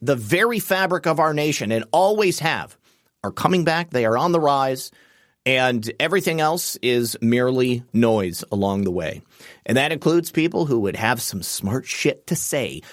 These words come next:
who simply don't have the perspective to take a look around and recognize what's truly happening.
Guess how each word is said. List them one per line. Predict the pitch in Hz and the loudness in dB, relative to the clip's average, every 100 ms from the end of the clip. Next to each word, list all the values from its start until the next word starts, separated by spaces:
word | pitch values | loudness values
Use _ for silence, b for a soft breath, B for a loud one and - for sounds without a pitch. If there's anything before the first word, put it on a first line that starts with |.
| B - | B -6
who | 104 95 | -4 -4
simply | - 185 180 143 | -4 -4 0 2
don't | 139 156 | 2 2
have | 143 160 147 | 0 0 -2
the | |
perspective | - 131 - 208 165 131 117 - B B - | -4 -4 -2 -2 -2 0 0 -2 B B -4
to | 151 | 0
take | 180 156 | 0 0
a | 143 | 0
look | 135 135 | 0 2
around | 127 120 117 117 - | 2 2 2 -2 -2
and | 139 123 | 0 2
recognize | 120 117 120 104 110 107 104 | 4 4 0 0 0 2 -2
what's | - 104 107 - | -4 0 0 -2
truly | - 101 98 98 85 | -6 -2 0 0 -4
happening. | 92 80 - 71 57 | -4 -4 -6 -10 -12